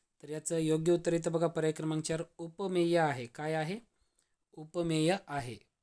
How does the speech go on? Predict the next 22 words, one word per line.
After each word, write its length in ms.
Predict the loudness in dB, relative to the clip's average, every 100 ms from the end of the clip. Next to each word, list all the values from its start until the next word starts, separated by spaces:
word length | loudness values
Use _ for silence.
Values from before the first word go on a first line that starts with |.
| _
पुढचा 280 | -10 -4 -4
प्रश्न, 380 | -2 -4 -4 -6 -8 _ _ _ _ _ _ _ _ _ _ _ -14 -2
गुलामगिरी 520 | 2 4 4 6 6
या 120 | 6
शब्दाचा 420 | 4 4 2 2
प्रकार 340 | 0 0 2 0 0
ओळखा. 320 | -2 -2 -8 -12 -16 -4
गुलामगिरी 640 | 0 2 2 0 0 -2 -6 _ _ _
या 160 | -8 -2
शब्दाचा 420 | -2 0 -2 -2
प्रकार 340 | -2 -2 0 0
आपल्याला 340 | 0 0 2
ओळखायचा 460 | 2 -2 -4 -4 -4
आहे. 180 | -6 -10 _ _ _ _ -6
तर 80 |
यासाठी 380 | -2 0 0 2
योग्य 260 | 2 4 2
उत्तर 220 | 2 2
येतं 200 | 2 0
पर्याय 240 | -2 -2
क्रमांक 400 | -2 -2 -2 -2
एक, 180 | -6 -8